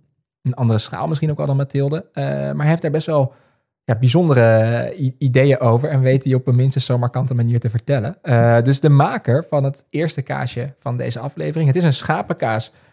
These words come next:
maar wel overduidelijk een witschimmel schapenkaas. Dus vandaar dat hij ze-, ze-, zijn hoofd om de hoek mag steken vanuit de vorige aflevering, eh,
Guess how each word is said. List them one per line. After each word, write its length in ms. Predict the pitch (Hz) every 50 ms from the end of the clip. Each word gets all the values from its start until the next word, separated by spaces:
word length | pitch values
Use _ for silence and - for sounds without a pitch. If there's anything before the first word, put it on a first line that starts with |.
| _ _
maar 120 | - 123 117
wel 180 | 139 143 135 -
overduidelijk 500 | 143 127 123 123 131 143 135 120 117 113
een 140 | 104 104 101
witschimmel 460 | 120 147 - - - 170 165 160 160 160
schapenkaas. 600 | - - - 156 156 - 151 - - 151 170 170
Dus 160 | - 156 131 -
vandaar 320 | - 127 123 127 143 160
dat 160 | 151 135 -
hij 120 | 135 127 117
ze-, 220 | 127 131 135 139
ze-, 200 | 139 - 156 -
zijn 200 | - - - 127
hoofd 240 | 117 139 156 147 156
om 80 | 143 135
de 60 | 127
hoek 180 | 123 160 190 -
mag 180 | 147 135 -
steken 340 | - - 143 131 131 127 127
vanuit 260 | 123 123 135 151 151
de 60 | 135
vorige 360 | 113 110 120 147 160 160 147 139
aflevering, 640 | 160 - 151 147 143 143 139 135 135 143 156 180 - -
eh, 340 | 147 131 123 123 131 131